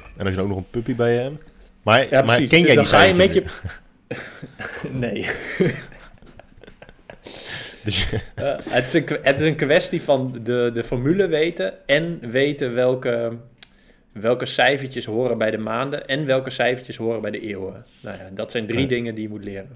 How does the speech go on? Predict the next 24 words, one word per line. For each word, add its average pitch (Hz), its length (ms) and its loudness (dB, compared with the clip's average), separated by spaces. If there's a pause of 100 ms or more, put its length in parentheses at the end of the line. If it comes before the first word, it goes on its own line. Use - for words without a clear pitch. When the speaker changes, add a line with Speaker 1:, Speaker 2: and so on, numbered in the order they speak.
(100)
Speaker 1:
Dus 101 160 -8
alleen 117 280 4
die 123 140 0
drie 113 160 0
dingen 95 140 -2
moet 90 120 -4
je 95 60 -6
weten. 85 240 -2
En 113 100 4
je 117 80 6
moet 110 140 0
dus 107 160 2
hoogbegaafd 113 640 4
<laughs> - 120 2
zijn. 120 140 -2 (1080)
En 107 240 4
wiskunde 110 480 2
niveau 107 420 4
negentien 95 800 2 (120)
volledig 101 720 6
onder 101 160 0
de 92 60 0
knie 92 180 -4
hebben. 85 240 -4